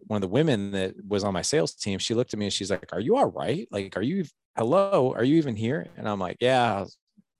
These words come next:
like, "Sorry." I was like, "Uh," I was like, "My, my, my father just walked in." And she's like, "What?" And I was like, "Yeah, my,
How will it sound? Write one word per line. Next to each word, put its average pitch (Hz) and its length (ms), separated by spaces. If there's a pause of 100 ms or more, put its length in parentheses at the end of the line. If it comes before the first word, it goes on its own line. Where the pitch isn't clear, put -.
(360)
like, - 200 (100)
"Sorry." 76 360 (100)
I - 60
was 98 120
like, 95 220 (1000)
"Uh," 117 220 (200)
I - 60
was 117 100
like, 120 120
"My, 127 160
my, 101 260
my 117 240
father 95 380
just 78 240
walked - 340
in." 73 200
And 85 100
she's 98 200
like, 90 220 (680)
"What?" 196 360 (520)
And 120 120
I 113 60
was 110 100
like, 101 160
"Yeah, 123 120
my, 95 180